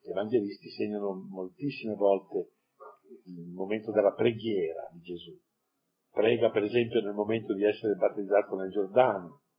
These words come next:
Prega prima di intervenire a favore degli sventurati che sono condotti a lui.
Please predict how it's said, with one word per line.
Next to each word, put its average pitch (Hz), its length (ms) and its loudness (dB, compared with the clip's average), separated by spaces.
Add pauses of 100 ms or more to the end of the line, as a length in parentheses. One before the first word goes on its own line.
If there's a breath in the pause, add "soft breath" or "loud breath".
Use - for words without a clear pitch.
(1120)
Prega 120 420 6
prima 120 300 2
di 110 80 2
intervenire 110 720 2
a 110 60 2
favore 110 400 2
degli 104 280 -2
sventurati 101 760 2
che 98 120 -6
sono 95 240 -8
condotti 95 480 -6
a 95 40 0
lui. 104 400 -2